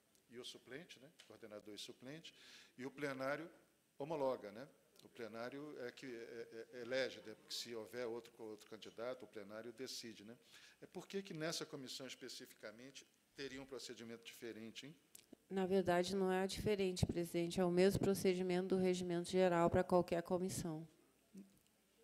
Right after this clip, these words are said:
Speaker 1: Não,
Speaker 2: Nossa.
Speaker 1: o adjunto também é votado pelo plenário.
Speaker 2: Não, eu vou procurar lá no
Speaker 1: Sim.
Speaker 2: regimento. N-,
Speaker 1: Não?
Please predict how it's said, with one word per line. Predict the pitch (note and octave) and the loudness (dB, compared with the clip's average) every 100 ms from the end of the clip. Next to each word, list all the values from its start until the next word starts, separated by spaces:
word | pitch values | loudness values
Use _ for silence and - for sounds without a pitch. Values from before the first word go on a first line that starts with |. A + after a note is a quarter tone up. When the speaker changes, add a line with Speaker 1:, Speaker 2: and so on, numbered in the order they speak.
| _ _ _ | _ _ _
Speaker 1:
Não, | G3 E3 | 0 4
Speaker 2:
Nossa. | E3 E3 D3+ | 6 8 6
Speaker 1:
o | |
adjunto | D3 C#3+ B2+ C#3 D#3+ E3 | 6 4 -2 -4 -4 -6
também | F3 F3+ D3+ D3 E3 | -4 -4 -2 -4 -4
é | |
votado | E3+ F3 - D3 C#3+ | -6 -8 -4 -4 -4
pelo | D3 D3 | -10 -10
plenário. | C#3+ A2+ F#3 | -10 -4 2
Speaker 2:
Não, | F3+ E3+ E3 E3 | 6 8 8 8
eu | E3+ | 8
vou | E3 F3+ | 12 12
procurar | F3+ G3 F#3+ F#3+ E3+ E3 | 12 8 8 8 10 10
lá | E3+ E3 | 10 8
no | F3 | 8
Speaker 1:
Sim. | F3+ | 8
Speaker 2:
regimento. | F3 E3+ F3 E3+ E3 F3 F#3+ G3 | 8 6 4 4 6 4 4 2
N-, | F3+ | 2
Speaker 1:
Não? | F3+ D3+ | 2 0